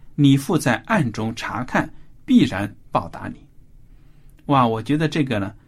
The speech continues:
教训非常的实用。为什么呢？在当今的社会啊，作秀这种事儿太多了。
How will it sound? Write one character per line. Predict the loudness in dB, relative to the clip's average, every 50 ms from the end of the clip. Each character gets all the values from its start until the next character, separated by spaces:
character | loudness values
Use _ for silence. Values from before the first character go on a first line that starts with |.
| -20 -20 -10 -4
教 | -2 0 0
训 | 0 -4 -8 -10
非 | -4 -2 -2 -2
常 | -2 -4 -8
的 | -8
实 | -8 -10 -10 -12 -12 -12
用。 | -12 -14 -14 -18 _ _ -20 -20 -20 -20 -20 -20 -14 -6 -2
为 | -2 -2
什 | 0 -2 -2
么 | -4
呢？ | -4 -6 -6 -10 -14 -18 -20 -20 -20 -20 -6
在 | -2 0 0 0
当 | 2 2 2 2 2
今 | 4 4 4 4
的 | 4 2
社 | 2 2 0 0
会 | 2 2 2 2 2
啊， | 2 -2 -4 -10 -18 -20 -20 -20 -20 -16 -10
作 | -4 0 2 4 4
秀 | 4 2 2 4 2 2 0 -4 -18 -20 _ -20 -20 -20 -20 -20 -20 -20 -20 -20 -20 -20 -20 -20 -8
这 | -4 -2 0
种 | 0 0 -2
事 | -2 0 0
儿 | -2 -2
太 | -2 -2 -2 -2 -2
多 | -4 -8 -8 -8 -8
了。 | -10